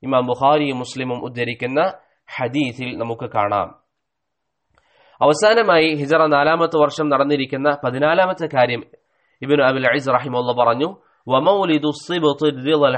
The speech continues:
ഹുസൈനി," ഹുസൈൻ ഇബ്നു അലി റളിയല്ലാഹു അൻഹു ജനിച്ചു. ഹുസൈൻ ഇബ്നു അലി റളിയല്ലാഹു അൻഹു ജനിച്ചത് ഹിജറ നാലാമത്തെ വർഷത്തിലാണ്. അതാണ് ഇബ്നു അബിൽ ഇസ് പറഞ്ഞത്. അതല്ല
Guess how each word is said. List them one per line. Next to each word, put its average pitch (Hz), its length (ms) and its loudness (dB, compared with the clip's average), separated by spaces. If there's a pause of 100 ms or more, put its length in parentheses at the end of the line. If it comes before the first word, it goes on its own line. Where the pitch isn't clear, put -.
ഹുസൈനി," 117 680 -6 (340)
ഹുസൈൻ 170 440 -2
ഇബ്നു 143 240 0
അലി 147 340 2
റളിയല്ലാഹു 131 640 0 (100)
അൻഹു 127 220 -6
ജനിച്ചു. 107 460 -10 (580)
ഹുസൈൻ 147 320 -2
ഇബ്നു 123 260 -4
അലി 127 300 2
റളിയല്ലാഹു 123 640 -2
അൻഹു 123 500 -2 (340)
ജനിച്ചത് 135 540 -2
ഹിജറ 131 500 0
നാലാമത്തെ 127 600 2
വർഷത്തിലാണ്. 110 800 -4 (160)
അതാണ് 156 240 2
ഇബ്നു 147 180 0
അബിൽ 143 200 0
ഇസ് 151 240 -4
പറഞ്ഞത്. 117 480 0
അതല്ല 139 500 0